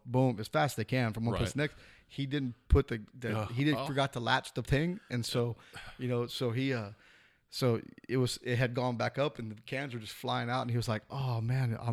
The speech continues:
Speaker 1: I really appreciate you doing that and everything else."
Speaker 2: Wow.
Speaker 1: And I was just like, you know, how, how f-, funny that was. And so anybody driving down that lane the rest of the day is gonna be like, "Am I,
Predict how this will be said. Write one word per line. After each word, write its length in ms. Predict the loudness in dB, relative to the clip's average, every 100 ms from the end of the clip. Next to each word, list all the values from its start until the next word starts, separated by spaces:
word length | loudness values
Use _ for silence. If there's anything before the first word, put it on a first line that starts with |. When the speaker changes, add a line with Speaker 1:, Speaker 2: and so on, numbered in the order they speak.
| 0
Speaker 1:
I 100 | -2
really 320 | 0 0 0
appreciate 520 | 0 0 0 0 0
you 60 | -2
doing 300 | -2 0 2
that 160 | 2 0
and 80 |
everything 320 | -2 -2 0 2
else." 200 | 2 2
Speaker 2:
Wow. 40 |
Speaker 1:
And 100 | 4
I 40 |
was 120 | 4 4
just 140 | 2
like, 180 | 2 2 -4 -20 -20 -20 -14 2
you 120 | 6
know, 300 | 8 8 4 -8 -20 -20 _ _ _ _ _ _ 0
how, 360 | 8 8 8 6
how 160 | 6
f-, 280 | 6 4 -2 -14 -18
funny 480 | 2 4 6 4 2
that 260 | 2 2
was. 460 | 4 6 6 4 -4 -4
And 240 | 0 2
so 380 | 2 4 4 4 0
anybody 440 | 0 2 4 4
driving 440 | 2 4 4 4 2
down 200 | 2 2
that 160 | 2 2
lane 260 | 2 2
the 80 | 2
rest 240 | 2 0
of 60 | -2
the 60 | 0
day 260 | 4 6
is 140 | 6 2
gonna 140 | 0
be 120 | 2
like, 220 | 0 -2 -6 -18 -18 -18 _ -14
"Am 100 | -8
I, 120 | -6